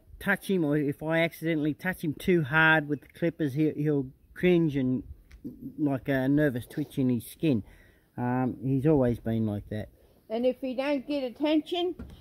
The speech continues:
Speaker 2: he'll bite.
Speaker 1: Yeah, <laughs> if he doesn't get attention, he definitely bites ya.
Speaker 2: He
Speaker 1: Um,
Speaker 2: bit
Speaker 1: i-, it's, he's very affectionate. They all like the face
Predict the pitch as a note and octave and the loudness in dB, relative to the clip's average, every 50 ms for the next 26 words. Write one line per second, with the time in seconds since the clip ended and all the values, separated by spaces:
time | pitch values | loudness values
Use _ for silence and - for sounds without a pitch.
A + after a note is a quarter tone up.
0 | - - - B3+ C4+ C#4 A3 G3 - A#3+ A3+ G3+ F3+ D#3 - - D3+ C3+ C#3+ D3+ | -10 0 2 4 4 4 2 0 2 4 4 4 2 0 -2 -4 0 2 4 4
1 | C#3 C3+ D#3+ C#3+ - F#3 C#3+ C3 A#2+ C3 D3 C#3+ C3+ B2+ A#2+ B2 A#2 G#2 - D#3+ | 4 4 4 4 4 2 2 2 0 2 2 2 2 0 -2 -2 -4 -2 -2 -2
2 | C3+ A2+ - - A#2+ B2 A#2+ A2 C#3+ C#3+ C#3 - C#3 A#2+ B2 B2+ A#2 A2+ C3 B2 | -2 -2 -2 -2 -2 -2 0 0 0 0 0 -2 -2 -2 -2 -2 -2 -4 -4 -4
3 | A#2+ G#2+ - - - A2 F#2+ - - - - _ _ _ _ _ _ _ - - | -4 -6 -8 -8 -8 -8 -8 -10 -14 -20 -20 _ _ _ _ _ _ _ 0 4
4 | - - - - A2+ A2 B4 A#4+ - - - _ _ _ - - - E3 F3 - | 4 4 4 2 2 4 4 2 2 0 -6 _ _ _ -14 -6 -2 -2 -2 -2
5 | - E3+ E3+ D#3+ D#3+ - - - - - - - - - - _ - D3 D#3 - | 0 2 2 2 2 0 -4 -10 -20 -20 -20 -20 -20 -20 -20 _ -12 -12 -12 -8
6 | - D#3+ D#3 D#3+ D#3+ D3+ C3+ B2+ - - - - - E3 F3 E3+ D#3 D3 C3+ A#2 | -2 0 2 2 2 2 -2 -4 -8 -14 -10 -2 2 4 4 6 6 4 2 2
7 | - - B2 G2+ - - - G#2+ G#2 - - _ _ _ _ _ _ - A#2+ D#3+ | 0 -4 -4 -4 -4 -8 -8 -8 -8 -8 -10 _ _ _ _ _ _ -4 0 2
8 | D#3 D#3 D3+ F3+ G3+ G#3+ A3 G#3+ F#3+ F3 E3+ E3 D3+ - _ - B2+ - - A#2+ | 4 4 6 6 8 8 8 6 6 4 2 0 0 -2 _ -14 -14 -12 -8 -8
9 | A#2 A#2+ B2 - | -6 -6 -6 -8